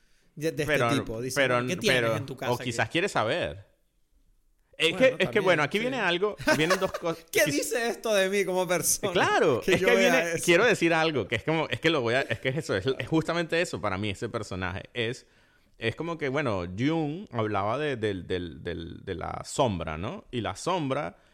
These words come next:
Speaker 2: es esta cosa que se, que, que, que a ti no te gusta porque es tu, tu lado que, que, con el que peleas, pues. Y yo siento que esta mujer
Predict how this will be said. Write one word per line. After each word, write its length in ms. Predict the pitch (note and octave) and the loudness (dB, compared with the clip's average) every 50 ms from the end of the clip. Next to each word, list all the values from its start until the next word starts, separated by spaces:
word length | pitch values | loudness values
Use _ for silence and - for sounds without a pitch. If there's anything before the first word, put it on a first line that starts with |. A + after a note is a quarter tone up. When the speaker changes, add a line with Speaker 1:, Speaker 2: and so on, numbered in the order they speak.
| _ - | _ -10
Speaker 2:
es 140 | - C3+ | -6 -4
esta 280 | D3 C#3 - - E3 D3+ | -4 -6 -6 -6 -8 -6
cosa 300 | - E3 E3 - E3+ - | -4 -6 -6 -6 -6 -8
que 100 | E3 D3+ | -8 -8
se, 260 | B2+ - C#3 B2 G#2+ - - - - | -6 -4 -2 -2 -4 -4 -10 -12 -8
que, 200 | B2 A2 G#2 F#2+ | -6 -4 -4 -4
que, 420 | - A2+ G#2 G2+ G2 E2+ - _ - | -4 -4 -2 -2 -4 -6 -8 _ -12
que 160 | - A#2 G2 | -6 -4 -4
a 80 | F#2 | -4
ti 120 | - C#3 C#3+ | -2 -2 -2
no 120 | D3+ D#3+ | -2 -2
te 80 | D#3+ D3+ | -2 0
gusta 400 | D#3+ F3+ F3+ - - D#3 C3+ C#3 | 0 2 0 0 -2 -4 -6 -4
porque 240 | C3+ A2+ - - G#2+ | -6 -8 -6 -6 -8
es 180 | F#2+ - _ | -8 -8 _
tu, 320 | - D#3 D3+ C#3 B2+ A#2+ - _ _ _ _ _ _ _ _ _ _ _ | -2 0 0 0 0 -2 -6 _ _ _ _ _ _ _ _ _ _ _
tu 140 | - B2+ A2+ | -2 0 0
lado 920 | A2 G#2+ G#2+ A2 A#2 C3+ C#3 C#3 C#3 C3+ C3+ C3 B2+ B2+ A#2+ A#2 G#2 - - | 2 2 2 2 2 2 2 0 0 0 0 0 0 0 -2 -4 -4 -8 -10
que, 240 | - G2+ F#2 F2 - | -8 -8 -6 -6 -8
que, 300 | - F#2 E2 D#2 D#2+ - - - _ _ | -10 -10 -10 -10 -10 -12 -14 -16 _ _
con 120 | - G#2+ G2 | -12 -10 -8
el 80 | F2+ E2 | -8 -8
que 100 | - - | -8 -8
peleas, 540 | - F2+ F2 F#2+ A2 G2+ D#2 - - - - | -6 -6 -4 -2 -2 -2 -2 -4 -8 -16 -18
pues. 200 | - - - - - _ _ | -18 -18 -18 -18 -20 _ _
Y 140 | - C3+ B2+ | -6 -6 -4
yo 180 | A2+ C3+ C3 C3 | -2 -4 -4 -4
siento 480 | - - F#3 F#3+ F3 D#3+ D3+ D#3 D3+ | -4 -6 -6 -4 -4 -6 -6 -8 -8
que 60 | - | -8
esta 200 | A#2+ G#2 - E3+ | -10 -10 -8 -10
mujer 380 | E3+ D3 C3 A#2+ C3 A#2 - - | -10 -8 -8 -6 -6 -6 -8 -10